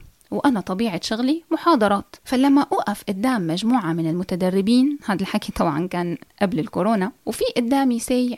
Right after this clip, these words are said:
عشرين أو حتى ستين شخص شايفيني لابسة ساعتي القديمة الأنتيكا، شبه مؤكد إنهم رح يحكموا علي.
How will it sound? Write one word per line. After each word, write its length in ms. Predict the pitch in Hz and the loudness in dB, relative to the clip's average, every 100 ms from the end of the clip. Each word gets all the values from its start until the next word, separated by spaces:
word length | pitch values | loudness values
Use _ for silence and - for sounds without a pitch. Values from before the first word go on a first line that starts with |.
| - | -6
عشرين 500 | - 190 240 254 269 - | -4 0 2 2 0 -4
أو 100 | 160 | -4
حتى 380 | 262 - 233 - | -4 -4 -6 -4
ستين 440 | - 185 - 277 | -6 -4 0 0
شخص 380 | - - - - _ _ | 0 -6 -10 -14 _ _
شايفيني 680 | - 165 165 - 254 381 359 | -2 0 0 2 4 4 6
لابسة 320 | 285 - 233 | 4 4 -2
ساعتي 360 | - 233 - 220 | 0 0 0 -2
القديمة 520 | 196 185 214 214 220 _ | -2 -2 0 -2 -4 _
الأنتيكا، 580 | 247 - 175 - - - - _ _ _ _ | -2 0 -2 -6 -10 -12 -16 _ _ _ _
شبه 300 | - 466 587 | 0 6 8
مؤكد 520 | 285 - 262 254 226 214 | 8 4 2 2 0 0
إنهم 260 | 202 185 | -2 -2
رح 200 | 170 - | -4 -6
يحكموا 360 | 220 247 202 156 | -6 -4 -2 0
علي. 340 | 156 135 - | 0 0 -4